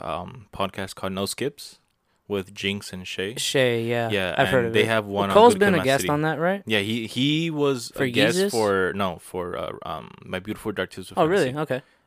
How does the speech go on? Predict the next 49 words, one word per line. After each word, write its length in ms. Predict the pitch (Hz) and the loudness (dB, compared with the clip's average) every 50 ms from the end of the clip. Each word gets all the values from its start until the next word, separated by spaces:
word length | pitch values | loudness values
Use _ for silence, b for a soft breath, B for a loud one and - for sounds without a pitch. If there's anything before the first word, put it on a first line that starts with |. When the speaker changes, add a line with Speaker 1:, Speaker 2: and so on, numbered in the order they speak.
| _ _ | _ _
Speaker 1:
Yeah, 180 | 95 92 80 87 | -2 -2 0 0
they 120 | 98 107 | 0 2
didn't 180 | 113 120 120 113 | 2 0 0 -2
do 80 | 110 98 | -4 -4
Yeezus. 500 | 90 95 95 92 87 87 87 - - - _ _ _ _ _ _ _ _ _ _ _ _ | -4 -6 -8 -8 -10 -12 -14 -16 -18 -18 _ _ _ _ _ _ _ _ _ _ _ _
Speaker 2:
Yeah, 100 | - 143 | -2 -2
I 60 | 160 | 0
did 200 | 147 165 196 185 | 2 2 2 2
see 140 | - - 202 | 2 2 2
on 100 | 185 165 | 2 2
Twitter, 300 | - - 165 160 175 175 | 2 2 2 4 4 4
though, 120 | 185 185 | 2 0
'cause 200 | 175 - 160 156 - - | 0 -2 -4 -6 -8 -8
I, 220 | - - 113 - 151 | -8 -6 -2 0 0
I 20 | |
don't 160 | 165 190 180 | 0 2 2
listen, 320 | 170 170 - - 185 180 - | 0 0 0 -2 -4 -4 -4
I 40 | - | -2
haven't 220 | 143 170 175 156 143 | -2 0 0 2 0
listened 220 | 143 - - 151 | 0 -2 -2 -4
to 40 | 147 | -2
any 80 | 147 143 | -2 -2
of 60 | 135 | -2
his 100 | 131 - | -4 -2
podcasts, 500 | - 135 139 - - 143 135 - - - | -2 -2 -2 0 -2 -2 -2 -2 -2 -2
nor 140 | 135 131 123 | -2 0 2
have 100 | 123 120 | 2 2
I 60 | 113 | 2
read 180 | 113 113 117 | 0 0 0
any 160 | 120 117 113 110 | 0 -2 -2 -4
of 60 | 104 | -6
his 100 | 107 104 | -8 -6
books, 380 | - 113 117 131 - - - | -4 -2 -2 -2 -2 -4 -8
but 280 | - - 120 113 101 - - | -4 0 0 0 0 -2 -6
I 200 | - 127 127 117 | -6 -6 -6 -6
follow 320 | - - 123 120 127 135 139 | -4 -4 -2 0 0 -2 0
Shay 160 | - 151 147 | 0 0 0
Speaker 1:
Oh, 40 | 143 | 0
for 140 | - 156 151 | 0 0 0
Shay? 60 | 151 | 0
Speaker 2:
Serrano. 280 | 156 160 160 170 175 - | 2 2 0 0 -2 -4
Speaker 1:
Okay. 120 | - 127 123 | -4 -4 -2
Speaker 2:
Yeah, 120 | 120 110 104 | -2 -2 -2
I 60 | 107 | -4
think 140 | - 156 147 | -4 -6 -6
he's 160 | 127 123 120 | -6 -6 -6
a 140 | 92 95 - _ _ _ _ _ - | -8 -8 -12 _ _ _ _ _ -20
cool 420 | - - 117 110 104 90 69 - - _ _ _ | -8 -6 -4 -4 -4 -4 -6 -10 -16 _ _ _
per-, 180 | - - - | -12 -12 -12